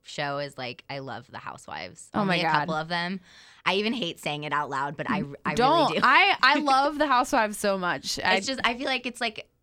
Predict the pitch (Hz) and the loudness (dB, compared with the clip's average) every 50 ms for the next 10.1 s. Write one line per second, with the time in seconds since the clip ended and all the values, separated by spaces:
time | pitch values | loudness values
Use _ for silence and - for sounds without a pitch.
0 | _ _ 202 208 226 233 226 220 - 196 190 196 208 196 185 185 185 - 175 175 | _ _ -4 -4 -2 -4 -6 -6 -6 -6 -4 -4 -4 -2 -2 -2 -2 -2 -4 -6
1 | 175 - - 185 - 180 175 185 175 175 175 160 170 165 160 - 170 160 151 147 | -6 -6 -8 -8 -8 -6 -6 -6 -6 -6 -6 -6 -6 -6 -6 -6 -6 -6 -6 -6
2 | 156 156 160 147 147 - - 156 156 170 180 - - _ _ _ - - - 139 | -6 -6 -6 -6 -6 -6 -6 -4 -2 -2 -2 -4 -8 _ _ _ -20 -18 -18 -18
3 | _ _ - - - - - - - 202 220 254 294 269 208 214 240 254 - - | _ _ -20 -20 -20 -20 -20 -10 -6 -2 -2 0 0 0 0 2 0 2 2 2
4 | 330 320 359 330 302 320 285 277 277 - - 240 247 277 285 269 240 202 214 202 | 2 4 4 4 4 4 4 2 2 2 2 2 4 4 4 2 2 0 0 0
5 | 196 196 214 226 214 196 175 180 190 196 190 - - - - - 247 254 233 208 | 2 2 2 2 0 0 0 0 0 -2 -2 -4 -6 -6 -4 -2 0 0 0 0
6 | 175 160 170 - - - 98 127 127 - - 190 202 208 - - - 196 - - | -2 -2 -4 -6 -6 -6 -4 -4 -4 -2 -2 -2 -2 -2 -4 -8 -10 -14 -12 -6
7 | - 226 240 226 - - - 240 247 262 247 269 233 220 208 220 226 240 254 269 | -2 -2 -2 0 -2 0 2 2 2 4 4 2 2 2 2 2 4 4 4 4
8 | 262 262 220 202 190 180 190 190 196 226 233 214 220 196 185 151 165 - - 240 | 4 4 4 4 4 4 2 2 0 0 2 2 2 2 2 2 2 2 2 2
9 | 202 208 208 - - 214 - - - 160 160 151 165 - - - 220 - 262 262 | 0 0 0 -2 0 2 2 2 2 2 0 -2 -4 -6 -4 -2 2 4 6 6
10 | 262 | 6